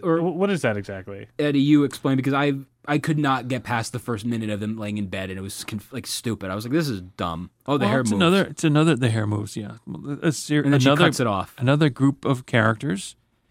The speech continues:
Speaker 3: that have mutant power.
Speaker 1: Well, not
Speaker 3: Mutant
Speaker 1: mutants. They're Inhuman powers.
Speaker 3: They're, so, so they're,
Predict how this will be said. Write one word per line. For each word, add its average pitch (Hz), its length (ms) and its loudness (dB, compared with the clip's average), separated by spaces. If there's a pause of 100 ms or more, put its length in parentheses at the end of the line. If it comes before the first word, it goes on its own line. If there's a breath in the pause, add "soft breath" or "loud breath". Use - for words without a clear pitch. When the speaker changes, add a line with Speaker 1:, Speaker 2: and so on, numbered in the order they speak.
(340)
Speaker 3:
that 120 160 2
have 120 260 4 (220)
mutant 127 560 2
power. 120 560 -2
Speaker 1:
Well, 127 100 -2
not 123 140 2
Speaker 3:
Mutant 139 220 4
Speaker 1:
mutants. 127 280 -4
They're 120 160 -2
Inhuman 123 380 -2
powers. 87 520 -14
Speaker 3:
They're, 117 200 -4
so, 120 340 2
so 120 320 2
they're, 120 340 0